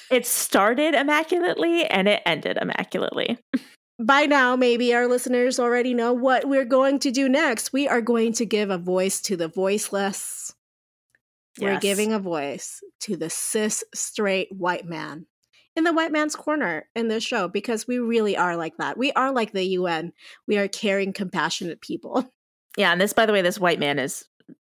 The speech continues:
Speaker 2: Adri's husband. <laughs>
Speaker 1: Oh, literally married to one of us. It's, it's, it's, it's just like a, your classic nepotism job, honestly.
Speaker 2: <laughs>
Speaker 1: Like being a lord or a lady.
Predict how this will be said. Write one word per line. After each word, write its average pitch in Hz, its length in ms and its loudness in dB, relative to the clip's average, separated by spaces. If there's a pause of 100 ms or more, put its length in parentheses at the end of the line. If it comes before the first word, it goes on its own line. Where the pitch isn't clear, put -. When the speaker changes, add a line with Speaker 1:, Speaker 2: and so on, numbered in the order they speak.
(200)
Speaker 2:
Adri's - 380 -4
husband. - 460 -2
<laughs> - 440 -10
Speaker 1:
Oh, 262 160 4 (120)
literally 233 440 4
married 180 440 0
to 202 100 -2
one 185 220 0
of 175 120 -2
us. 170 220 -2
It's, 208 220 -6
it's, 262 300 0
it's, - 260 -14
it's 320 180 -2
just 381 200 0 (100)
like 311 100 -2 (140)
a, 202 100 2
your 202 180 -2
classic 226 560 2
nepotism 185 680 -2
job, - 260 -10 (460)
honestly. 160 640 -4
Speaker 2:
<laughs> - 60 -18 (440)
Speaker 1:
Like 254 160 2
being 277 220 4
a 262 60 4
lord 190 540 2 (320)
or 214 140 0
a 226 80 2
lady. 156 480 -4